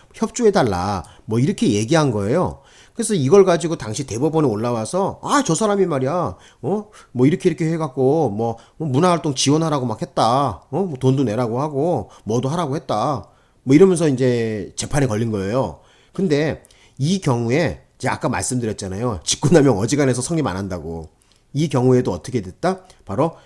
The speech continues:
어, 저, 여기 보시면 직권남용에 해당하지 않는다고 했어요. 그래서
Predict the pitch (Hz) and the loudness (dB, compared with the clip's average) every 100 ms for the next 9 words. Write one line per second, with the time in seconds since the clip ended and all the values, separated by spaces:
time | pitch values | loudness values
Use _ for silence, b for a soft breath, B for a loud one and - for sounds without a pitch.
0 | B B 92 87 85 82 82 _ 90 76 | B B -8 -6 -6 -8 -12 _ -12 -12
1 | _ _ _ 95 92 85 85 104 - - | _ _ _ -10 -10 -12 -10 -10 -10 -4
2 | 156 139 120 113 117 165 165 b - 180 | -2 0 0 -2 0 -2 -4 b -4 -2
3 | 185 135 131 82 113 120 101 87 - 80 | 2 0 0 -4 -2 -2 -2 -6 -8 -10
4 | 76 69 _ _ 104 | -12 -14 _ _ -10